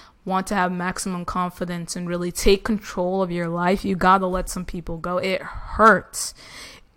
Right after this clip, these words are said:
It's so painful, especially when you don't really have a great support system to fall back on.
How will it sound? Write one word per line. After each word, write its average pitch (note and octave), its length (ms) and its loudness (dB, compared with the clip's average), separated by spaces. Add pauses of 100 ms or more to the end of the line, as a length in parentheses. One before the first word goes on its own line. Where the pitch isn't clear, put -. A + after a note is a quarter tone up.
(120)
It's G3 180 -2
so G3+ 720 6 (260)
painful, G3 600 -2
especially G3 600 -4
when F#3 220 -6
you F3+ 300 -6 (160)
don't F#3 280 -2
really F3+ 240 0
have F3 480 -4 (1040)
a A#3+ 100 -4
great G3+ 340 0
support G3 520 -2
system G#3+ 400 0
to G3+ 120 -6
fall F#3+ 240 2
back F3 300 -4
on. G#3 260 2